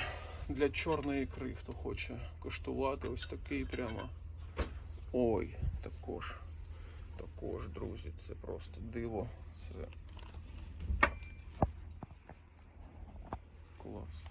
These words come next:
Краса просто неймовірна. Витвір мистецтва. Ще й в благородному металі. Клас.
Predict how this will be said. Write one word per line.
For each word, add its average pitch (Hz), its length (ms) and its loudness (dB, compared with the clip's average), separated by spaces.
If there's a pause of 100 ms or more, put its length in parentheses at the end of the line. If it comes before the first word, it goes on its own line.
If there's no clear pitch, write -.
(280)
Краса - 460 4
просто - 460 2
неймовірна. 98 800 4 (1400)
Витвір 107 420 6
мистецтва. - 720 0 (1600)
Ще - 260 4
й 113 160 10
в 104 40 6
благородному 104 800 4
металі. - 540 0 (1800)
Клас. - 460 2